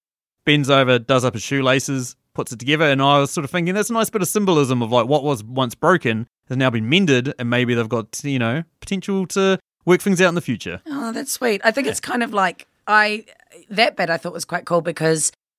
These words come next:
Speaker 2: he's meant to be the neat and tidy one, right? And then she's
Speaker 1: Oh,
Speaker 2: meant to
Speaker 1: true,
Speaker 2: be the hot
Speaker 1: yeah.
Speaker 2: mess.
Speaker 1: Yeah, yeah.
Speaker 2: Whereas she's the one coming to tie up his shoe, so maybe their roles are swapping or something. Like,
Speaker 1: Yeah.
Speaker 2: yeah. I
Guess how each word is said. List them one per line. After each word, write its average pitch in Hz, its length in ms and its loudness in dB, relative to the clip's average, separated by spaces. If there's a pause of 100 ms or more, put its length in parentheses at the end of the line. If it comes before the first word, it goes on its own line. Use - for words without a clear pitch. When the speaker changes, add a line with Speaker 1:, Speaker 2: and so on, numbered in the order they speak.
(220)
Speaker 2:
he's 208 360 4
meant 160 180 0
to 151 60 -10
be 156 120 -2
the 143 100 0
neat 139 260 0
and 139 100 -2
tidy 120 240 -10
one, - 240 -16
right? 202 240 0
And 190 140 -4
then 170 80 -2
she's 180 380 0
Speaker 1:
Oh, 180 40 0
Speaker 2:
meant 208 100 4
to 247 60 2
Speaker 1:
true, 226 100 0
Speaker 2:
be 202 60 -2
the 233 40 -4
hot - 120 2
Speaker 1:
yeah. 190 60 -4
Speaker 2:
mess. - 380 -4 (100)
Speaker 1:
Yeah, 170 240 0
yeah. 180 60 0
Speaker 2:
Whereas 185 460 4
she's 196 300 -2
the 185 60 -8
one 175 120 -2
coming 175 160 -2
to 165 60 -4
tie 175 260 -2
up 165 160 -2
his 160 180 -4
shoe, 202 280 0
so 185 160 -4
maybe 170 420 2
their 160 160 0
roles 156 320 0
are 156 40 -2
swapping - 460 -4
or 160 80 -8
something. - 300 -10
Like, 143 80 -4
Speaker 1:
Yeah. 330 320 2
Speaker 2:
yeah. 147 360 0
I 240 560 0